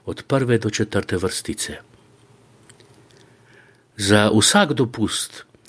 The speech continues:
ali pa če grem z doma zgolj za dan ali dva, spakiram preveč. In ko po povratku zlagam obleke nazaj v omaro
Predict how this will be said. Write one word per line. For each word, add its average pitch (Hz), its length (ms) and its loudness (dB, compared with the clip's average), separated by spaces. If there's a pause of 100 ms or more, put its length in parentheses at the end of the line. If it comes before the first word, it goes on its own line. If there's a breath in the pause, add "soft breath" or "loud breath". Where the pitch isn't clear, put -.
(220 loud breath)
ali 160 160 2
pa 156 100 4
če 147 140 0
grem 127 240 2
z 107 80 -2
doma 147 280 8
zgolj 156 320 6 (120)
za 110 60 6
dan 143 340 2
ali 107 160 2
dva, 135 400 0 (400)
spakiram 120 800 -2
preveč. 87 640 -4 (1000 loud breath)
In 120 160 2
ko 117 240 2
po 113 160 4
povratku 123 680 2
zlagam 123 500 2
obleke 120 420 0
nazaj 107 360 0
v 95 120 -2
omaro 117 440 0